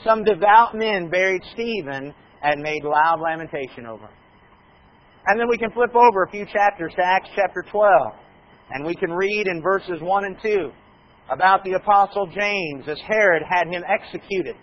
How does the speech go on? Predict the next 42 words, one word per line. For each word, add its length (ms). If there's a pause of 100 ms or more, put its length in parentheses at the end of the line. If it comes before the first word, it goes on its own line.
(540)
In 120
Acts 240
chapter 300
twelve, 360
beginning 320
at 60
verse 240
one, 260
it 180
says, 280
"Now 160
about 300
that 200
time 320
Herod 480
the 80
king 420 (220)
laid 260
hands 460
on 320
some 240
who 100
belonged 460
to 60
the 100
church 380 (240)
in 120
order 300
to 100
mistreat 720
them. 320 (560)
And 100
he 120
had 180
James, 440
the 100
brother 320
of 100
John, 480
put 160
to 80
death 460